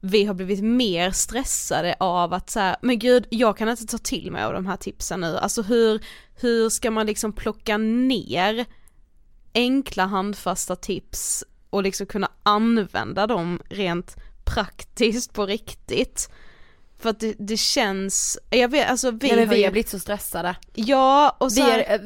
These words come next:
Speaker 2: eh, vi tar alltid som exempel som man har läst sedan man var liten i så här tjejtidningar. "Stå i spegeln och säg att du är fin."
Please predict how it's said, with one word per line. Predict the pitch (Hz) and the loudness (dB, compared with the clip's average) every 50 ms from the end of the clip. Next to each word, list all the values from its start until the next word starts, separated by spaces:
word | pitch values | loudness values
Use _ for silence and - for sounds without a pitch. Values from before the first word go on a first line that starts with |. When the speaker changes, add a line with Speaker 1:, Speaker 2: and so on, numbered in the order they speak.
| 214 - - | -8 -16 -14
Speaker 2:
eh, | - 190 - | -14 -14 -10
vi | - 214 262 277 269 | -4 0 0 0 2
tar | - 302 269 - - | 4 4 4 4 4
alltid | - 247 247 254 247 - - 185 | 6 6 6 4 2 -4 -8 -8
som | 175 190 185 | -6 -4 -4
exempel | 185 180 - 180 160 156 165 _ - 165 165 170 190 - | -4 -4 -6 -6 -6 -6 -8 _ -4 -4 -4 -4 -6 -8
som | - - - 214 202 | -8 -4 -2 0 2
man | 196 190 190 | 2 2 2
har | 185 | 2
läst | 196 190 180 165 160 160 175 - - - - | 2 2 0 0 0 -2 -4 -6 -10 -14 -8
sedan | - - 185 170 | -6 -4 -4 -2
man | 175 180 170 | -2 -2 0
var | 180 175 165 | 0 0 0
liten | 160 160 165 170 170 185 185 185 190 190 175 - - - - 143 127 113 135 165 - - | 2 0 0 0 2 4 4 4 2 0 -2 -8 -14 -14 -10 -8 -8 -8 -8 -10 -14 -8
i | - 185 180 | -6 -6 -4
så | 170 196 | -2 -2
här | 180 160 160 156 - - - - - - | -2 -2 -2 -4 -8 -12 -20 -20 -16 -10
tjejtidningar. | - - - 220 208 202 208 208 196 - - 180 143 143 151 156 151 151 156 156 151 165 - - - - - - - | -6 -2 2 4 4 4 4 2 0 -2 -4 -4 -4 -4 -4 -6 -8 -8 -8 -8 -8 -10 -12 -16 -20 -20 -20 -20 -14
"Stå | - - - - - - - 294 311 302 294 302 | -10 -6 -6 -6 -4 -2 2 4 4 6 6 6
i | 294 285 | 4 4
spegeln | - - - - 285 277 285 277 254 196 180 190 196 185 185 180 185 - - - | 2 0 0 2 2 4 4 2 2 0 0 0 2 2 2 0 -2 -4 -6 -4
och | - 208 208 - | -2 -2 -2 -2
säg | - - - 208 160 156 160 156 151 | -2 -2 0 0 2 2 2 0 0
att | 147 151 - | -2 -4 -6
du | - 147 147 | -6 -6 -4
är | 147 | -4
fin." | - - - - 120 69 67 - - - - 190 | -6 -6 -6 -6 -6 -6 -8 -12 -14 -12 -12 -12